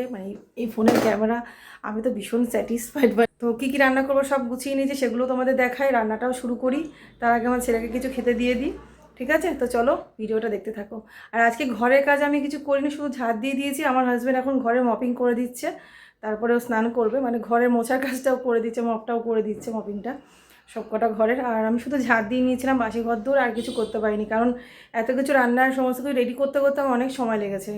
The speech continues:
কচুটাও সেদ্ধ বসিয়ে দিয়েছিলাম, মোচা সেদ্ধ করেছি, মানে সব কিছু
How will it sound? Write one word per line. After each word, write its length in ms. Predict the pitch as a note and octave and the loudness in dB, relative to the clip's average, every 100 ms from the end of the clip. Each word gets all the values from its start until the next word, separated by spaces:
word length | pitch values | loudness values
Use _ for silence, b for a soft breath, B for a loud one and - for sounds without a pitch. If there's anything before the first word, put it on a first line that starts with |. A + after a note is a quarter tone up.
| G#3 | -6
কচুটাও 400 | A#3+ B3 B3+ C4 C4 | -6 -4 0 0 2
সেদ্ধ 160 | A3+ A#3 A#3 | 0 2 0
বসিয়ে 240 | A#3 A#3+ | 0 -2
দিয়েছিলাম, 380 | A3+ A3 A3+ A3+ A3 B B B - | -2 -2 -2 -2 -4 B B B -4
মোচা 240 | A#3 A#3 | 0 0
সেদ্ধ 220 | A#3 A3+ A3+ A#3 | 0 2 2 2
করেছি, 320 | A3 A3 A#3+ A3+ A3 B B B - | 2 2 -2 -4 -8 B B B -6
মানে 180 | A3+ A3 | -4 -2
সব 160 | A#3+ A#3+ | -2 -2
কিছু 160 | C4+ | 2